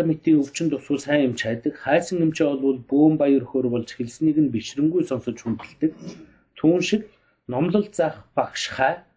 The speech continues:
олсон хойноо тэршээлгүй чимэг гэд тооцсон хэлснийг нь хүндэтгэн биелүүлэх хэрэгтэй. За, эрдэнэт эрхэм чанарын хураангүй гэдэг судар багшилт замчлах бодисод ба хайн олоод бардан момгоо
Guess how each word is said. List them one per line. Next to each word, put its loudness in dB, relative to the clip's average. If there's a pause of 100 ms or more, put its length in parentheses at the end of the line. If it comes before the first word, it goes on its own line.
(220)
олсон -2
хойноо 4
тэршээлгүй 2 (720)
чимэг 4
гэд 2
тооцсон -4
хэлснийг -2
нь 2
хүндэтгэн -4
биелүүлэх 2
хэрэгтэй. -4 (1300)
За, -2
эрдэнэт 2
эрхэм 0
чанарын 2
хураангүй 2
гэдэг -6
судар -10 (640)
багшилт -2
замчлах -2
бодисод 0
ба 4
хайн -2
олоод -2 (800)
бардан 2
момгоо 2